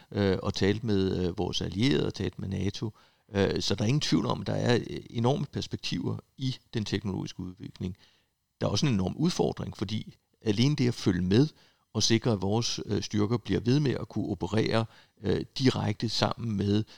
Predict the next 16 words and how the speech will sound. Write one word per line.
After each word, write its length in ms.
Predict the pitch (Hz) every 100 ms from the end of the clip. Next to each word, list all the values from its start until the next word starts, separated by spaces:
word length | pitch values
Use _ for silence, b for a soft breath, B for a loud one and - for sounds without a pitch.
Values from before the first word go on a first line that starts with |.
| B
øh, 360 | - 98 98 92 -
de 60 |
store 340 | 101 95 101 120
landes, 440 | 95 92 107 - -
jamen 280 | 98 98 -
det 160 | 101 101
vil 140 | 101 - -
være 120 | 104
en 60 |
kæmpe 280 | 95 - 101
stor 220 | - 104
investering, 440 | 107 98 - 107 -
der 60 |
er 40 | 90
brug 260 | 110 -
for. 200 | - 104